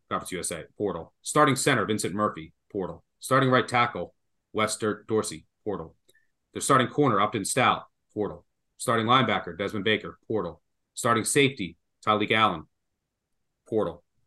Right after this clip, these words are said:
One of their other cornerback, contributors. T J Springer, portal. Malachi Corley is gonna play in the N F L, get drafted. Don't know. Wide receiver. Nothing's come out yet. I've heard from people close to the program he's gonna play.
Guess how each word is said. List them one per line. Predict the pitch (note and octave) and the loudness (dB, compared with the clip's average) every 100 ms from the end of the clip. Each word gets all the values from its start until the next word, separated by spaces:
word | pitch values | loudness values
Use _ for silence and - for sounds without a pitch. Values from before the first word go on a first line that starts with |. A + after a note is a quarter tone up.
| _ - | _ -4
One | A#2 | 2
of | |
their | A#2+ | 6
other | B2+ A#2 - _ _ | 6 4 0 _ _
cornerback, | - B2+ G#2 F#2+ E2 - _ | -2 0 2 2 -2 -10 _
contributors. | G2+ G#2 F2+ E2 D#2+ - _ - | -6 -4 -4 -4 -8 -12 _ -8
T | A2+ | -2
J | G#2 | 0
Springer, | G#2 - A#2 F#2 - - | 0 0 -2 -2 -8 -4
portal. | A#2 F#2+ - _ _ _ _ _ _ _ _ _ _ _ _ - | -2 -2 -6 _ _ _ _ _ _ _ _ _ _ _ _ -2
Malachi | G#2+ B2 C3+ B2+ | 4 4 4 4
Corley | - C#3+ G#2 | 6 6 6
is | F2 | 2
gonna | G#2 | -4
play | - A#2+ | 0 0
in | |
the | A2 | 2
N | G2+ | 2
F | B2 | 4
L, | G#2 E2 | 2 2
get | G2 | -4
drafted. | A2 G#2 - D#2+ - _ _ _ _ _ _ | 0 -2 -2 -10 -16 _ _ _ _ _ _
Don't | G#2+ A2 | -4 -2
know. | G#2+ G#2 D#2+ - _ _ _ | 2 2 0 -8 _ _ _
Wide | F#2 F#2 | -4 -2
receiver. | F#2 - F#2+ E2 D#2 - | -2 -4 -4 -6 -12 -10
Nothing's | G2 G#2+ G2+ | -6 -4 -4
come | - A2+ | 2 4
out | G#2+ | 6
yet. | A2 G#2 - _ _ - | 6 4 0 _ _ 2
I've | G#2+ B2+ | 4 6
heard | C3 C3 | 6 4
from | C3 G#2+ | 2 -4
people | B2 A#2+ G#2+ - | 0 0 0 -2
close | A#2+ A2+ | -4 -2
to | A2+ | -2
the | |
program | G2 B2 | 2 4
he's | A2 E2+ - _ | 2 -4 -12 _
gonna | G#2 | -8
play. | G#2+ F#2+ F#2+ C#3 | -8 -2 -2 -2